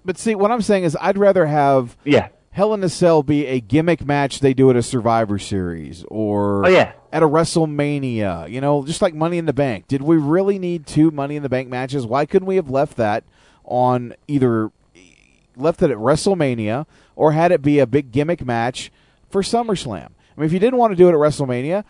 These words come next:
Speaker 1: do it at SummerSlam. But you don't need to do a Money in the Bank pay-per-view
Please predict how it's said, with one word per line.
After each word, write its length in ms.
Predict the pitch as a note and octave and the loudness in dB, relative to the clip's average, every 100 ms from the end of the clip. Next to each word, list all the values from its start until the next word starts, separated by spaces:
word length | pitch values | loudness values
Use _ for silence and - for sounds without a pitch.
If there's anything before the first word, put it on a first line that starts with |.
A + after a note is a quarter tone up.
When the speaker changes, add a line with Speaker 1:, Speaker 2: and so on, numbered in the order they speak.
| _ - | _ -4
Speaker 1:
do 160 | A#3+ | 0
it 60 | E4 | 0
at 100 | D4+ | -2
SummerSlam. 760 | - B3+ D4+ C4 F#3 B2 D#2 _ _ - | -2 0 0 -2 -4 -6 -6 _ _ -10
But 120 | G3 | -6
you 100 | B3 | -6
don't 480 | F#3 D3 A#3+ D#4 - | -8 2 6 6 2
need 260 | A#3 B3 G3 | -6 -6 -4
to 140 | A3+ | -6
do 500 | F3 C3 B2 G2+ C#3+ - _ - | -2 0 2 0 -2 -6 _ -8
a 80 | |
Money 360 | D#3+ E3 F#3+ A3 | 0 2 2 0
in 80 | A3+ | -2
the 80 | F#3+ | 0
Bank 260 | C#3+ D3+ | 0 -2
pay-per-view 600 | D3 A#2+ G#2+ G2+ G#2 D#3+ | -4 -4 -4 -4 -2 -2